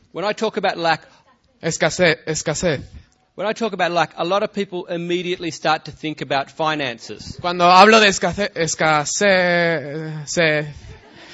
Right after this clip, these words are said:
Speaker 2: la gente inmediatamente piensa sobre finanzas.
Speaker 1: But I'm not just talking about lack in the financial realm.
Speaker 2: Pero no se trata de escasez en las finanzas,
Speaker 1: I'm talking about lack of health.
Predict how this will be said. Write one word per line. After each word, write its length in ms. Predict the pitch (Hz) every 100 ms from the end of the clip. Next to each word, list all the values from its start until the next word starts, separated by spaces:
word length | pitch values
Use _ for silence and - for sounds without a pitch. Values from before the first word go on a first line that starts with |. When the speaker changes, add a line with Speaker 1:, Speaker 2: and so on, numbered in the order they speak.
| -
Speaker 2:
la 160 | - 180
gente 520 | 190 226 220 240 220 - 208
inmediatamente 800 | 214 220 233 240 226 226 220
piensa 400 | 220 220 220 220
sobre 300 | 202 202 180
finanzas. 800 | 175 185 180 175 156 117 - - _ -
Speaker 1:
But 140 | 185
I'm 140 | 214
not 220 | 226 208 -
just 240 | 208 -
talking 320 | 202 208 208
about 220 | 180 170
lack 300 | 156 151 147
in 100 | 160
the 60 | 143
financial 600 | - 147 147 175 - 143
realm. 360 | 107 98 123 196
Speaker 2:
Pero 200 | 202 196
no 100 | 208
se 160 | 214 226
trata 380 | 214 214 220 214
de 240 | 196 175
escasez 480 | 170 180 160 190 180
en 100 | 190
las 160 | 170 170
finanzas, 680 | 156 160 185 208 233 - _ _
Speaker 1:
I'm 160 | 143 151
talking 220 | 185 160
about 120 | 160
lack 240 | 151 156 160
of 100 | 131
health. 280 | 139 180 262